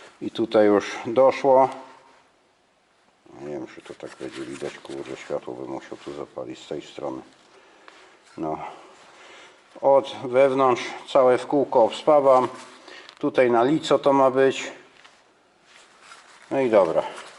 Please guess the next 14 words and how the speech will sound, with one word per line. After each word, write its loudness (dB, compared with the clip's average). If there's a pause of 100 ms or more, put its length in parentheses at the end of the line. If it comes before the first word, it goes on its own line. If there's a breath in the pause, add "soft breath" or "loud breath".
(1400 loud breath)
I -8
to 0
na 4
razie, 2 (580 loud breath)
to 0
na 2
razie 2
zostawiam. 2
Aha, 0
tu -8
jeszcze -8
muszę -6
tego -6
dytka -2